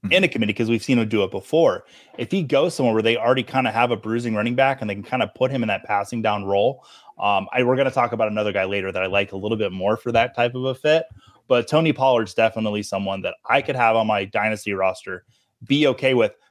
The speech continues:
Speaker 2: But he's not a top five running back like a lot of people, myself included, were ranking him coming into last year because he had that Dallas Cowboy, uh, you know, lead back role. He's,
Speaker 1: Right.
Speaker 2: he's not that running back. Uh, he does need to be in a committee.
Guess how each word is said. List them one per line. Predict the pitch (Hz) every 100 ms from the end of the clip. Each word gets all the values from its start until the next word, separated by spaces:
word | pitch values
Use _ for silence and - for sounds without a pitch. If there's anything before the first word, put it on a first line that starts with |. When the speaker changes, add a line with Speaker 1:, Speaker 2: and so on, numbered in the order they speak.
| -
Speaker 2:
But | 120
he's | 160 127
not | 151 170 139 - _ - -
a |
top | 135 117 120
five | 120 117
running | 120 113
back | 95 95
like | 107 107
a |
lot | 107 104
of | -
people, | 110 110 98 104
myself | 113 - 151 151
included, | 165 202 190 120 113 _ _ -
were |
ranking | 120 160 - 123
him | 110
coming | - 120 120
into | 117
last | 110 104 -
year | 160 170
because | 107 113
he | 117
had | 113
that | 110 110
Dallas | 104 110 -
Cowboy, | 104 104 104 107 104 _ _ _ _
uh, | 117 104 95 - - 131
you | 110
know, | 95 98 _ _ _ _ _ _ - -
lead | 151 127 117
back | 113 107
role. | 135 160 95
He's, | 117 120 120
Speaker 1:
Right. | 90
Speaker 2:
he's | 143 113
not | 127 127
that | 120
running | 107 107 104
back. | 101 98 - _ _ _ _
Uh, | 98 85
he | 117
does | 107 123 127
need | 127
to | 110
be | 107 101
in |
a | 101
committee. | 104 95 95 95